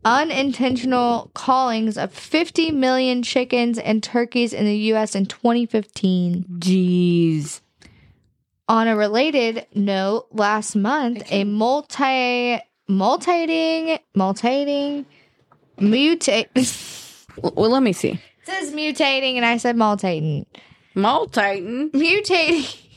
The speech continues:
Speaker 2: Mutating.
Speaker 1: Strain of bird flu emerging in Russia was found to have over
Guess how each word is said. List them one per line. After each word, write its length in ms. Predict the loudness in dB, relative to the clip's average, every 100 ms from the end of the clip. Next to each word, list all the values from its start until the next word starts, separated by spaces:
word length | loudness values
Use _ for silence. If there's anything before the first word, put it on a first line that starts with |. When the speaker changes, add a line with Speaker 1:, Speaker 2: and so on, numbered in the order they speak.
| -10
Speaker 2:
Mutating. 840 | -2 0 -2 -4 -4 -4 -6 -10 -12 -16 -18 -18 -14
Speaker 1:
Strain 460 | -4 -2 2 2 2
of 280 | 0 -2 -2
bird 340 | 0 0 -2 -4
flu 360 | 0 0 0
emerging 720 | -2 -2 0 0 0 -2 -2
in 220 | -2 -2
Russia 460 | 0 0 0 0 -2
was 320 | 0 -2 -2
found 560 | -2 0 2 0 -2 -6 -14 -2
to 120 | 0
have 300 | 2 0 0
over 520 | -2 0 2 2 0